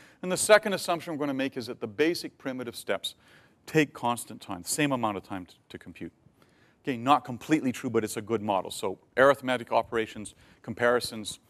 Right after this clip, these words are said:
uh, things of that sort, we're all gonna assume are basically in that, in that particular model. Okay, having done that then, there are three things that we're gonna look at.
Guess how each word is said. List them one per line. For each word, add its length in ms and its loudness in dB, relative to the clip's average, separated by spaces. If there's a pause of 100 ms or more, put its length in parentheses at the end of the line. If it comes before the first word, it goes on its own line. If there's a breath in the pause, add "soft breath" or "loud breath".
(520 soft breath)
uh, 160 -8
things 220 -6
of 100 -6
that 180 6
sort, 180 -4
we're 140 2
all 80 6
gonna 160 -4
assume 340 -8
are 60 -2
basically 520 -4
in 100 -6
that, 180 -6 (140)
in 160 -10
that 120 -12
particular 420 -12
model. 320 -8 (1700 soft breath)
Okay, 260 8
having 360 6
done 200 6
that 180 6
then, 180 2
there 100 4
are 100 6
three 260 0
things 260 -6
that 80 -4
we're 80 -10
gonna 140 -2
look 220 -4
at. 140 -6